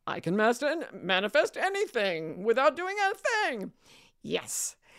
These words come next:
The "God has lots of money" comes through when you align yourself with truth. So another word for God is truth. Reality,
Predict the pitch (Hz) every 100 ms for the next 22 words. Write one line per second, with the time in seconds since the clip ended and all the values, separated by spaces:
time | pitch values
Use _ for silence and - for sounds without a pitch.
0 | - - - - - - _ _ _ _
1 | _ _ _ _ _ _ - 214 254 302
2 | 370 320 311 220 214 185 175 165 147 -
3 | 160 175 - 185 160 165 170 180 214 -
4 | 170 170 175 180 202 180 160 165 - 151
5 | 147 - - 170 170 - - - _ _
6 | - 180 147 147 - _ - 175 175 196
7 | 247 277 185 156 143 - 147 139 131 131
8 | 226 - 185 - - 160 - - _ _
9 | _ _ _ _ _ - 175 175 165 156
10 | 151 -